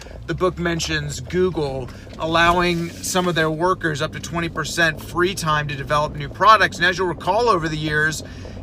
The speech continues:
you know, Google has done a lot of different products that never panned out, like Google Glass, the eyewear. You know, I remember you'll see stuff that comes on the Google site and then it comes off. And they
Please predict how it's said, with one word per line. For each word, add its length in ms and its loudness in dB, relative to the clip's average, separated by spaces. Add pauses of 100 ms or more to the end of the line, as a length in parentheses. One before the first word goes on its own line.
you 100 -2
know, 280 4
Google 600 0
has 240 0
done 180 0
a 60 0
lot 480 4
of 120 -6
different 340 -2
products 640 2
that 120 -2
never 200 0
panned 360 0
out, 260 8
like 220 -4
Google 280 2
Glass, 640 2
the 100 -2
eyewear. 880 2 (360)
You 80 0
know, 200 2
I 180 2
remember 480 0
you'll 180 2
see 220 -2
stuff 400 2
that 140 -2
comes 400 -2
on 340 0
the 100 -2
Google 340 -2
site 420 4
and 100 -8
then 100 -2
it 100 -8
comes 300 -6
off. 480 8 (460)
And 480 0 (560)
they 340 2